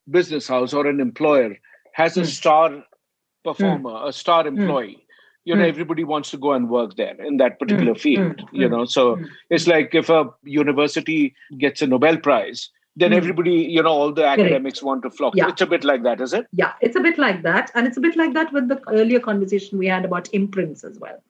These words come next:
Speaker 2: Like, when we
Speaker 1: Okay.
Speaker 2: built Context
Speaker 1: Hmm.
Speaker 2: at Westland, we, um, hoped that it would be a list that would be a very political list.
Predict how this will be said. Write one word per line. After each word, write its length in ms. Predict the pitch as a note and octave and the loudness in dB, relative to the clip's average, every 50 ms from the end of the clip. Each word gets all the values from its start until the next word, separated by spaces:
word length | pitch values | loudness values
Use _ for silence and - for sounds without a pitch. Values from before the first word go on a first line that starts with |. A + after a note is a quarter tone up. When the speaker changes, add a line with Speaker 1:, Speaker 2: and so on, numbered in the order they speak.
| _ _ _ _ _ _ _ - | _ _ _ _ _ _ _ -6
Speaker 2:
Like, 280 | - G3 F#3+ G3 F#3+ F#3+ - | 0 2 2 2 0 -2 -4
when 200 | G#3+ G3 G#3 G3+ G3 G3+ | 0 2 4 4 4 4
we 180 | G3+ G3 G3 | 4 2 0
Speaker 1:
Okay. 120 | G3 F3 E3 | 0 -2 0
Speaker 2:
built 320 | - G#3+ A3 G#3 - - - | 0 0 0 0 -4 -6 0
Context 680 | A3+ G3 G3 G#3 - - A3 G#3+ A#3 G#3 F#3+ F3 E3 - | 0 2 2 2 2 2 0 0 0 -6 -14 -16 -14 -10
Speaker 1:
Hmm. 60 | - F#3+ | -10 -8
Speaker 2:
at 60 | G3 | -4
Westland, 540 | F3+ F3 F#3+ F#3+ - - F3 F3 F#3+ G3 F#3+ | -4 -4 -4 -4 -8 -6 -4 -2 -2 -2 -2
we, 380 | G3 G3+ G#3 G#3 G#3+ G#3 G#3 - _ _ _ _ _ _ - | 0 0 2 2 2 0 -2 -6 _ _ _ _ _ _ -4
um, 400 | F#3+ F#3+ F#3+ G3 G3 G3 F#3+ F#3+ _ _ _ _ _ - | 0 0 2 2 0 -2 -4 -8 _ _ _ _ _ 0
hoped 360 | B3 C4 C4+ C4 C4+ - - | 2 2 2 2 -2 -6 -2
that 160 | A#3+ G#3 F#3 | -2 0 0
it 120 | A3+ - - | 0 0 0
would 120 | G#3 F#3 | -2 0
be 100 | G#3 G#3+ | 2 2
a 40 | G3 | 2
list 340 | F#3+ F#3+ F#3+ G3 F#3+ F#3+ - | 4 4 2 2 2 0 -4
that 140 | - G3+ G3 | -2 0 0
would 100 | A#3 G#3+ | 0 2
be 80 | A#3 B3 | 2 2
a 40 | B3 | 4
very 180 | A#3 A#3+ D4+ | 2 2 0
political 540 | - _ - F#3 G3+ A3+ A3 A#3 - - E3 | -4 _ 0 2 2 2 0 -2 -4 -2 -2
list. 360 | D3+ C#3 - - - - _ | -2 -4 -6 -10 -14 -20 _